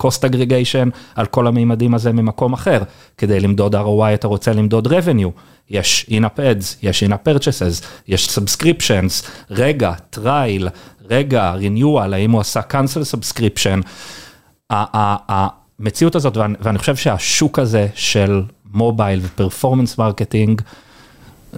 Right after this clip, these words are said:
אני, אני אולי משוחד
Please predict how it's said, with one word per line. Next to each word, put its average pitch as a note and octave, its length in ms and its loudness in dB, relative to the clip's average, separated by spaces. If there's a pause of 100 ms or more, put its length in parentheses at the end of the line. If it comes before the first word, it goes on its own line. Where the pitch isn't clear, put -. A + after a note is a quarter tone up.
(840)
אני, G2+ 500 2
אני G2+ 100 2
אולי A2+ 240 2
משוחד A#2 460 0